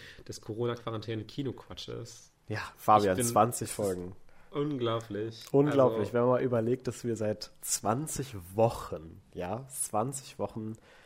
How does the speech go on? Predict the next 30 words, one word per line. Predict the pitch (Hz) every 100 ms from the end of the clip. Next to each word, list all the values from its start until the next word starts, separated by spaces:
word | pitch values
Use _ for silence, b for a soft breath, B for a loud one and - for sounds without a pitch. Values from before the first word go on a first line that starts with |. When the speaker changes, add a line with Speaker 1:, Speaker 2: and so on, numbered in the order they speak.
| B
Speaker 2:
hier, | - 107 101 101 95 98 98 95 95 92 101
äh, | B B B B B _
unsere | 117 104 110
Langeweile | 107 104 113 107 104 104
versuchen, | - 104 113 113
durch | 101
dieses | - 104 104
Format | - 104 101 -
zu |
überbrücken. | - 104 101 104 - 95 - B B B B B
<laughs> | - - - 151 120 156 - - 113 B B B B B B B -
Ähm, | 104 98 98 98 101 _ _ _ _ _ -
und | 117 120 -
ja, | 185 175 95
also | 80 117 120 117 117 113
ich, | 117 - - -
ich | 110
bin | - 131
sehr, | 117 131
sehr | 135
stolz | - 135 147
auf | 135
uns. | 85 87
Ich | -
bin | 101
sehr | 104
zufrieden | - - - 131 107 90
damit, | - 90 95
dass | 92 -
wir | 101 98 98